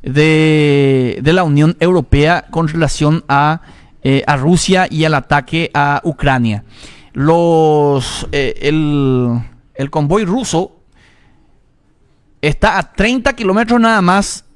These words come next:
de Kiev, de la capital de Ucrania, a treinta kilómetros. Se le está dando tiempo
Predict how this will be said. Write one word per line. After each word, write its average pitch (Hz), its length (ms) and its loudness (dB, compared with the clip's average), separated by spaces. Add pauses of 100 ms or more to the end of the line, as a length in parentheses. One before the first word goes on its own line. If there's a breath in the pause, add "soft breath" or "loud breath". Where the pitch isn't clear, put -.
de 151 220 0
Kiev, 175 320 0
de 147 140 0
la 180 140 2
capital 208 760 -2 (680 soft breath)
de 156 260 2
Ucrania, 160 720 0
a 139 120 -4
treinta 202 340 0
kilómetros. 127 640 -4 (220 soft breath)
Se - 180 0
le 214 80 4
está 208 240 2
dando 226 300 2
tiempo 202 800 0